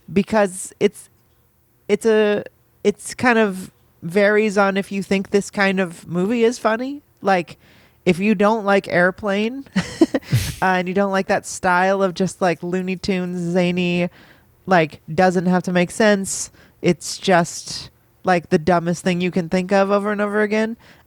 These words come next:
Um, you won't like this. Um, but if you do like this kind of comedy, I thought it was, um,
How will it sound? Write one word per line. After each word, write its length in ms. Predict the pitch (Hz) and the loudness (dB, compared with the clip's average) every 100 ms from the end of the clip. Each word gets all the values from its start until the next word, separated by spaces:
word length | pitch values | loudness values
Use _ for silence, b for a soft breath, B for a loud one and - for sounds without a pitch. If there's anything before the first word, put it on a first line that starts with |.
| - | -2
Um, 540 | 185 175 160 160 180 - _ _ _ - | 2 2 0 -2 -10 -14 _ _ _ -6
you 180 | 180 214 | 0 2
won't 260 | 214 254 196 | 2 2 2
like 280 | 220 - | 0 0
this. 380 | - 123 - - _ b b _ - | -6 -8 -8 -14 _ b b _ 0
Um, 420 | 180 170 160 170 _ - | 2 2 -2 -12 _ -2
but 140 | 208 | 2
if 120 | 202 | 2
you 120 | 196 185 | 0 -2
do 220 | 214 330 | 0 2
like 340 | 214 185 - | 2 0 -2
this 200 | 175 190 | -4 -4
kind 200 | - 175 | -4 -6
of 120 | 165 | -6
comedy, 580 | - 180 180 196 175 175 - _ _ _ _ _ _ _ _ _ _ _ b b b b | -4 -2 -2 -4 -6 -8 -14 _ _ _ _ _ _ _ _ _ _ _ b b b b
I 120 | 240 | 0
thought 180 | 247 262 | 2 2
it 120 | 240 | 2
was, 340 | 233 226 185 - | 2 0 -4 -6
um, 520 | 202 208 196 190 175 | 0 2 4 2 -2